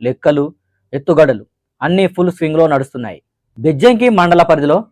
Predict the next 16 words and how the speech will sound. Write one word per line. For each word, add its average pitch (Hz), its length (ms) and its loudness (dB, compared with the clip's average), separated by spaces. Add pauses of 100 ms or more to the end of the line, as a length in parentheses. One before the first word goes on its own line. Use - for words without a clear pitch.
(120)
మొత్తం 170 360 -2
ఇరవై 156 200 0
నాలుగు 165 260 2
గ్రామ 139 240 2
పంచాయతీలు 143 500 0
ఉండగా, 120 360 -6 (440)
అందులో 190 320 2
నరసింహులపల్లి 175 600 0
గ్రామ 143 240 0
పంచాయతీ 131 500 -6 (360)
ఏకగ్రీవం 151 520 -2
అయ్యింది. 117 420 -8 (160)
మిగిలిన 156 340 0
ఇరవై 180 240 4
మూడు 170 200 0
పంచాయతీల్లో 143 640 -2